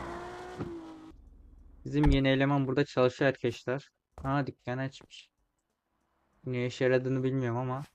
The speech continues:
öyle duruyor. Şimdi satalım web sayfası. Bu arada yükselteceğim orayı da. Buna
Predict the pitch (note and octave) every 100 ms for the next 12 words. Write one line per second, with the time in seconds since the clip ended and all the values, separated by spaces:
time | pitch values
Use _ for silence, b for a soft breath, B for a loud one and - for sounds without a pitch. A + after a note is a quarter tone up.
0 | - A#2+ A#2 A#2+ A2+ A#2+ A#2 A2+ - -
1 | - _ _ _ _ _ _ _ _ _
2 | - C#3 D3+ C3 B2+ C#3+ B2+ B2 C3+ -
3 | C#3 B2+ A#2 C3+ D#3+ _ - B2+ C#3 C#3+
4 | E3 C#3+ - C3 - D3 C3+ A#2 A#2 B2+
5 | D#3 _ _ _ _ - - _ _ _
6 | _ _ _ C3 C3 C3+ C#3+